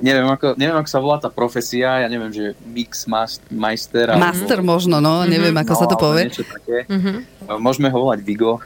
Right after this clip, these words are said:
Speaker 2: <laughs> Áno, tak je to lepšie.
Speaker 1: <laughs> Môžeme ho volať Vigo. Čiže všetko vlastne robíme u Viga. Vlastne
Speaker 3: Mhm.
Speaker 1: on ma, on ma dostal do celého toho diania a poukazoval mi, že ako si, e, na čo si dávať pozor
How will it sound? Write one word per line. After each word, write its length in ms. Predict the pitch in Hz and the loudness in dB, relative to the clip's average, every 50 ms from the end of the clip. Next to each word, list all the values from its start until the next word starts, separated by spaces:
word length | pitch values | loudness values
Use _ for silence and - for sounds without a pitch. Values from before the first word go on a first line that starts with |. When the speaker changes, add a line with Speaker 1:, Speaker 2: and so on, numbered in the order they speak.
| - - 214 | 0 0 2
Speaker 2:
<laughs> 200 | - 247 - 269 214 - | 2 2 2 2 2 2
Áno, 220 | 277 254 185 190 | 2 2 4 4
tak 160 | 233 240 240 247 | 2 2 2 2
je 80 | 240 | 2
to 120 | 233 302 - | 4 2 2
lepšie. 320 | 190 208 226 - 208 175 160 - - 233 196 226 208 214 185 - - 151 - | 2 0 0 0 0 2 2 2 2 2 2 2 0 0 -2 -2 -2 -2 -2
Speaker 1:
<laughs> 600 | - - 139 - - - - - - - - - | 0 -2 -4 -4 -4 -12 -14 -12 -14 -14 -12 -6
Môžeme 220 | - 113 120 123 | -4 0 2 2
ho 80 | 123 113 | 2 2
volať 180 | 120 123 104 95 | 2 2 0 0
Vigo. 280 | 101 104 107 117 117 117 - - - - - - - | -2 -2 0 0 -2 -2 -4 -12 -20 -20 -20 -20 -20
Čiže 300 | - - - 117 113 117 117 113 117 113 113 - | -16 -8 -8 -2 0 2 2 2 2 0 -2 -4
všetko 340 | - - 139 135 - - 127 | -6 -6 -6 -6 -4 -2 -2
vlastne 320 | 113 113 110 - - 113 | 0 0 -2 -4 -6 -6
robíme 720 | 107 110 107 104 110 107 107 107 107 107 107 107 107 104 104 101 101 98 95 - | -4 -4 -4 -4 -4 -4 -4 -4 -4 -4 -4 -4 -2 -2 -2 -4 -4 -6 -8 -8
u 140 | - - 117 | 0 0 0
Viga. 320 | 107 110 107 107 101 95 - - - - - - - - - - | 2 2 2 0 0 -2 -4 -10 -20 -20 -20 -20 -20 -20 -18 -8
Vlastne 320 | - 202 185 175 175 - 101 | -2 0 0 2 2 0 0
Speaker 3:
Mhm. 40 | 113 | 2
Speaker 1:
on 80 | 123 | 2
ma, 160 | 131 131 120 117 117 | 2 2 2 2 0
on 120 | 117 120 120 | 0 0 2
ma 80 | 117 110 | 0 2
dostal 360 | 107 110 110 - - 113 110 | 0 0 -4 0 0 0 0
do 80 | 107 110 | 0 0
celého 360 | 107 - 117 110 110 107 107 101 | -2 -2 -2 0 0 0 -2 -4
toho 240 | - 107 107 104 | -4 -2 -2 -2
diania 420 | 98 101 101 104 110 113 113 110 107 | -2 -2 -2 0 0 0 0 -2 -2
a 80 | 107 | -4
poukazoval 800 | - - 107 107 107 107 113 107 104 110 107 104 104 101 101 98 | -2 0 2 2 2 2 2 0 0 0 -2 0 0 0 0 -2
mi, 100 | 98 101 | -4 -8
že 120 | 98 101 104 | -6 -6 -6
ako 220 | 101 101 104 - 117 | -6 -6 -8 -10 -12
si, 320 | - - - 101 98 101 - - - - - - | -12 -10 -8 -8 -8 -8 -8 -12 -20 -20 -20 -20
e, 140 | - - 95 92 95 92 90 90 90 90 87 85 - - | -14 -8 -6 -4 -4 -2 -4 -4 -4 -6 -8 -12 -14 -8
na 140 | - 104 107 | -4 -4 -4
čo 140 | - - 107 | -4 -4 -6
si 160 | - - 104 | -4 -2 0
dávať 320 | 104 101 101 98 101 - - | 0 2 0 0 -2 -4 -8
pozor 460 | - 104 98 101 104 98 98 95 | -12 -12 -8 -6 -4 -4 -4 -4